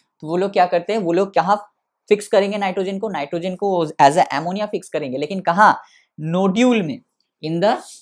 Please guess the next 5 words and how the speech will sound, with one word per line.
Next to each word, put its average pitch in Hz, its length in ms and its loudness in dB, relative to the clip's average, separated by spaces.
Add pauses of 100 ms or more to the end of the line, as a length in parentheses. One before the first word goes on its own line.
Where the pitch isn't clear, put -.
(220)
nodule, 185 420 4 (640)
not 254 180 6 (160)
in 220 100 0
free 196 420 -6
state। - 380 -12